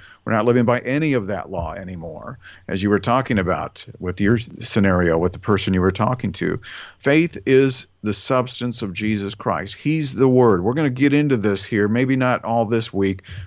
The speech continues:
but we'll get into it more next week. But I think the point I wanted to make here is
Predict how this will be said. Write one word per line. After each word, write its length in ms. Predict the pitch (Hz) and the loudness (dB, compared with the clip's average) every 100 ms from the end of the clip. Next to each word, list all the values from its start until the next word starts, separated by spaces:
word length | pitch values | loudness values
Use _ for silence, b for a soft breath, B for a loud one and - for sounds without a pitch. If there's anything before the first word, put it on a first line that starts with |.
| - | -6
but 80 | 101 | -2
we'll 100 | 107 | 2
get 200 | 123 127 | 2 2
into 340 | 120 - 107 | 0 -2 -2
it 60 | - | 0
more 200 | 110 104 | 0 0
next 300 | 107 113 104 | -2 -2 -6
week. 140 | 87 | -2
But 100 | 98 | 0
I 80 | 101 | 0
think 160 | 131 | -2
the 80 | 101 | -4
point 360 | 92 - 131 120 | -6 -2 2 2
I 40 | |
wanted 320 | 113 117 110 | 2 2 0
to 100 | - | -2
make 240 | 101 120 117 | -4 -4 -4
here 240 | - 98 | 0 0
is 200 | 92 98 | 2 -2